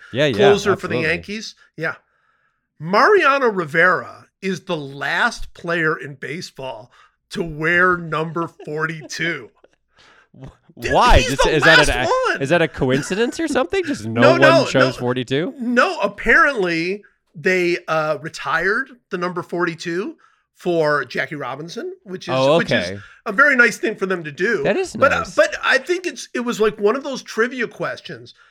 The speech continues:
Speaker 2: People were gonna be like, "Who was the last guy to wear number forty-two before they retired the number?" And nobody knows. It's like one of those trivia questions when you ask people,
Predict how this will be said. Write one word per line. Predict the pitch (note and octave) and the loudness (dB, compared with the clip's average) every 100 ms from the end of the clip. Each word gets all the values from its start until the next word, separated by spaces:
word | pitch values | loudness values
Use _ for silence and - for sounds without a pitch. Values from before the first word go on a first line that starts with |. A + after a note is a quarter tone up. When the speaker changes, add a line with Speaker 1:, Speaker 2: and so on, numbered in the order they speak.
| _ _ | _ _
Speaker 2:
People | A#3 B3 G#3+ | -4 -2 -2
were | F#3 | 0
gonna | F3 | -2
be | E3 | -2
like, | D3+ - _ _ _ | -4 -8 _ _ _
"Who | A4+ C5 A#4+ | -4 -2 0
was | - | 0
the | - | 0
last | F3+ E3 E3+ D#3+ - F3+ | -2 0 0 0 -2 0
guy | E3+ D3+ B2+ C3+ | 2 2 -4 -12
to | - | -14
wear | D#3 E3 A3 F#3 | -8 -2 0 0
number | C#3+ C3+ | -6 -12
forty-two | - D3+ C#3+ C#3+ B3 C#4+ | -14 -10 -10 -10 -12 -12
before | F3 - E3 | -14 -8 -6
they | D3 | -6
retired | C#3 C3 D3 C3+ B2 | -10 -10 -8 -8 -10
the | |
number?" | C3 A#3+ D#3 - - _ A3+ | -10 -10 -10 -16 -20 _ 0
And | A3+ G#3+ - - | 0 0 -8 -4
nobody | G3 B3+ F4+ D4 | 0 0 0 0
knows. | A#3 A3 C#3+ | 0 -2 -8
It's | F#3+ | -4
like | B3+ A#3+ | -2 0
one | A#3 | 0
of | A#3+ | 0
those | G#3 | 0
trivia | - A3+ A#3+ | 0 -4 -4
questions | - F3+ E3+ D3 | -6 -8 -8 -14
when | D#3 | -12
you | D3 | -4
ask | E3+ G#3 - | -4 -4 -10
people, | B2+ - C3 A2+ | -18 -14 -16 -16